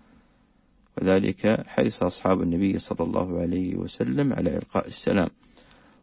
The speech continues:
وعلى المصافحة، كما قال براء بن عازب رضي الله عنه:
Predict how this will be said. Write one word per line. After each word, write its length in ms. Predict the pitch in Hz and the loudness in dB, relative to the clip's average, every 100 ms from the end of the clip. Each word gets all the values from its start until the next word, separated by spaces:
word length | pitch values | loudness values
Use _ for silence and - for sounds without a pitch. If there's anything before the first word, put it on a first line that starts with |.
| - | -2
وعلى 300 | 80 71 101 | 2 6 6
المصافحة، 680 | 104 95 - 107 - - - | 4 2 2 2 2 -2 -4
كما 360 | - 82 85 | -2 0 0
قال 480 | - - 92 92 92 | -2 0 2 2 2
براء 340 | 90 90 92 87 | 0 0 2 0
بن 200 | 87 87 | -2 -2
عازب 480 | 92 98 98 87 82 | 0 0 0 -2 -2
رضي 280 | 82 90 80 | -2 0 0
الله 360 | 85 92 92 | 0 0 0
عنه: 260 | 87 98 | 0 2